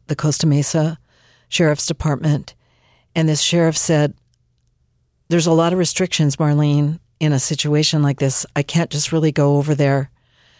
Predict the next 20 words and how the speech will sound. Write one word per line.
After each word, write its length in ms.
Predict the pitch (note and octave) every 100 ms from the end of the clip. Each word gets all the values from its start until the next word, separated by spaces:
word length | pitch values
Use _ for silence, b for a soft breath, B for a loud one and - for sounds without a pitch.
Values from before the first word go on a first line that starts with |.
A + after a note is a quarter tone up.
| b b b _ _ -
um, 340 | D3 C#3 C#3+ -
because 260 | C#3+ - C#3+
of 100 | C#3
ramifications 1120 | C#3+ C#3+ C#3 B2+ - C#3+ C#3 B2+ B2 B2 - - _ _ -
and 280 | C3 C3+ -
talk 240 | - D3 -
to 100 | D3
your 140 | B2+
son, 540 | - D3 B2+ B2 D3 -
and 160 | C3+ B2+
he 120 | C#3
has 140 | C3
a 60 | C3+
gun 220 | C3+ C#3
in 100 | C3+
his 180 | B2+ -
hand." 360 | C#3 B2+ B2+ - B B B B B -
And 120 | D#3+
I 80 | D3
said, 320 | - D#3+